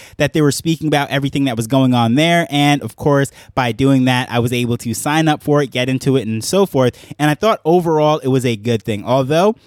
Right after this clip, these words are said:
this is primarily a Wax community, most of the projects that were there, they were speaking about Wax projects, the artists that were dropping and releasing different things.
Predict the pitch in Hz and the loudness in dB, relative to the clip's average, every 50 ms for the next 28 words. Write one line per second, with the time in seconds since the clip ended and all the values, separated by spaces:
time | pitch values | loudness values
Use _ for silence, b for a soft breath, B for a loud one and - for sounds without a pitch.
0 | b b - - - 131 - - - - 160 151 139 143 147 156 156 151 156 151 | b b -16 -12 -12 -12 -12 -8 -4 -2 0 2 2 2 2 2 2 2 2 0
1 | 147 139 - _ _ _ _ - 127 127 123 117 135 143 147 165 - - - - | -2 -2 -6 _ _ _ _ -4 -2 -2 0 0 0 -2 -2 -4 -8 -8 -6 -2
2 | 160 147 143 147 143 143 143 139 131 127 131 143 143 - 156 139 - - 143 139 | 0 0 0 0 0 2 2 2 2 2 0 0 0 -2 -4 -4 -4 -2 -2 -2
3 | 135 143 131 - 147 127 113 113 110 107 135 143 139 139 143 135 B B B B | -2 -4 -4 -4 -4 -2 -2 -2 -2 0 0 0 2 2 0 -2 B B B B
4 | B - 233 - - - 156 143 151 147 143 139 127 113 - 107 127 135 143 151 | B -2 -2 -2 -2 -2 -2 0 0 2 2 2 0 0 -2 -2 -2 -2 -2 -4
5 | - - - 151 139 139 135 131 143 135 135 135 - - - - 120 127 139 139 | -6 -6 -4 -2 0 0 0 0 0 0 -2 -2 -4 -8 -6 -2 0 0 2 2
6 | 143 135 - 147 123 113 120 117 101 123 131 131 131 - 151 131 127 117 107 104 | 0 0 -2 -2 -2 0 -2 -2 0 0 0 0 -2 -2 -2 -4 -4 -4 -4 -6
7 | 117 123 127 - 143 127 123 127 - 131 107 - 135 131 135 135 | -6 -6 -6 -4 -4 -2 -2 -2 -4 -4 -4 -2 0 0 0 0